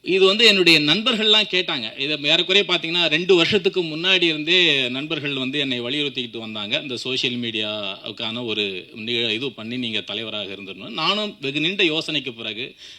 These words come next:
என்னுடைய நண்பர்களுடைய அறிவுரைகளை எல்லாம் ஏற்றுக்கொண்டு இது மிகச்சரியாக ஒன்றாக இருக்கும். எதிர்காலத்தில்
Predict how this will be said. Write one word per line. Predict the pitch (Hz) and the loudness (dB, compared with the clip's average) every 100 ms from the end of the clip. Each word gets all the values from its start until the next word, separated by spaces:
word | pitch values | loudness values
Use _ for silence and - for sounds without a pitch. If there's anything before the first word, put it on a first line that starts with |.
| - | -8
என்னுடைய | 120 123 113 | -4 0 0
நண்பர்களுடைய | 110 120 131 120 120 107 104 98 98 90 | 0 -2 -2 -4 -4 -4 -2 -2 -4 -8
அறிவுரைகளை | 123 117 117 104 98 98 | -8 -8 -6 -6 -6 -6
எல்லாம் | 98 143 | -4 -4
ஏற்றுக்கொண்டு | 117 120 - 110 98 110 123 - | -4 -6 -8 -10 -10 -12 -14 -10
இது | 120 | -8
மிகச்சரியாக | 120 143 139 147 156 160 151 | -4 -4 -4 -4 0 0 0
ஒன்றாக | 131 120 110 | -4 -8 -8
இருக்கும். | 95 - 101 | -8 -12 -8
எதிர்காலத்தில் | 113 156 156 147 135 175 | -6 0 2 2 0 -6